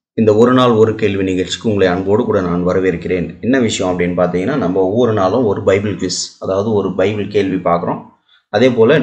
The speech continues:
அஹ், நேற்றைய தினத்துக்கான ஆன்சரையும் நாம தெரிஞ்சுக்கிறோம்.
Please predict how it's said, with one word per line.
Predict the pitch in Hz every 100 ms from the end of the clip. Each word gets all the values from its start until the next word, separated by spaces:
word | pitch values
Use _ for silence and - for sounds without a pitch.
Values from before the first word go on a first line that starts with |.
| - - -
அஹ், | 104
நேற்றைய | 95 104 127 127 123 113
தினத்துக்கான | 107 107 98 101 92 92 147 -
ஆன்சரையும் | 95 113 - 110
நாம | 117 92
தெரிஞ்சுக்கிறோம். | 87 90 90 87 87